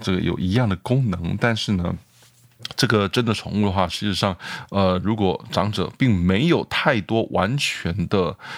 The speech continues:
呃，可以照顾的能力的话，其实对于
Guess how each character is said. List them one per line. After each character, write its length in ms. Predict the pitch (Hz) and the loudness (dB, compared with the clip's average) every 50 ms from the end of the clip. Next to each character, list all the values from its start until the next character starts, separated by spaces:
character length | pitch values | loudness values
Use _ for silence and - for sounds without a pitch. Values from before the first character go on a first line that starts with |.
| - - - | -16 -14 -8
呃， 140 | - 90 90 - | -6 -6 -2 -2
可 320 | - - - - 117 160 | -2 -2 0 2 2 4
以 160 | 208 208 143 107 | 4 4 2 0
照 280 | - - 151 127 110 | 0 2 2 2 2
顾 200 | 90 - 113 107 | 2 -2 -2 0
的 100 | 92 92 | 0 0
能 220 | 85 85 85 90 104 | 0 -2 -2 0 2
力 100 | 120 107 | 2 2
的 80 | 95 | 2
话， 240 | - 107 92 - - | 2 0 0 0 -2
其 200 | - - - 113 | -6 -6 -2 0
实 100 | 110 95 | 0 0
对 180 | 85 - 120 107 | 0 2 2 2
于 240 | 95 87 90 95 | 2 2 0 -2